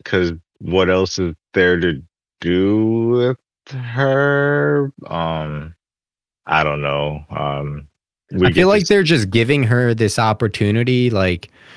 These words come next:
Speaker 2: she was probably making noise that they weren't doing absolutely anything. And they're like, "Okay, well, here, you know, we'll give you a few shots and you gotta do something with it." And guess what? She ain't doing anything with it.
Speaker 1: And you know what?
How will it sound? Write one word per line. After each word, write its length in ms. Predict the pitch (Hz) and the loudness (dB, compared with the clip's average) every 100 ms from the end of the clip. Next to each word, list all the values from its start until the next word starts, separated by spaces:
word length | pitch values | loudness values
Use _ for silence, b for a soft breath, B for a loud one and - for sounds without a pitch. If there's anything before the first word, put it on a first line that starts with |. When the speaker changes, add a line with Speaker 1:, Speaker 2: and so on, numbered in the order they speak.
| B | B
Speaker 2:
she 140 | - | 0
was 120 | 110 95 | 2 2
probably 520 | 123 123 120 117 110 | 0 2 4 4 4
making 340 | 107 104 110 | 2 2 2
noise 260 | 95 98 113 | 2 2 2
that 140 | 98 | 2
they 100 | 95 | 2
weren't 300 | 98 101 98 | 2 2 4
doing 340 | 92 95 95 90 | 4 4 2 0
absolutely 680 | 92 92 110 98 95 95 90 | -2 0 2 2 2 2 2
anything. 520 | 101 107 123 120 117 | 2 2 2 0 0
And 140 | 113 | 2
they're 140 | 101 98 | 4 4
like, 240 | 95 98 | 2 2
"Okay, 320 | 110 143 135 | 0 2 2
well, 360 | 95 98 95 90 B B | 4 2 2 0 B B
here, 180 | - 131 | 0 2
you 160 | 98 101 | 4 4
know, 160 | 113 | 4
we'll 140 | 110 113 | 4 4
give 200 | 131 131 | 2 4
you 140 | 127 | 4
a 20 | |
few 220 | 113 135 120 | 2 2 2
shots 440 | - 156 85 - | 2 2 0 -2
and 220 | 92 92 | 0 2
you 120 | 90 | 2
gotta 200 | 92 107 | 4 4
do 160 | 104 117 | 4 2
something 300 | - 120 127 | 0 0 2
with 180 | 139 127 | 0 0
it." 220 | 78 - | -2 -2
And 160 | 95 95 | -2 0
guess 180 | 104 | 0
what? 240 | 135 113 80 | 2 0 0
She 140 | - | 0
ain't 180 | 98 98 | 0 2
doing 220 | 113 110 | 2 2
anything 340 | 110 113 113 117 | 2 2 2 2
with 160 | 120 | 2
it. 160 | - - _ _ _ _ _ _ _ _ _ - | -2 -8 _ _ _ _ _ _ _ _ _ -4
Speaker 1:
And 140 | 117 117 | 0 2
you 100 | 139 | 4
know 140 | 156 | 4
what? 340 | 151 151 151 | 4 4 2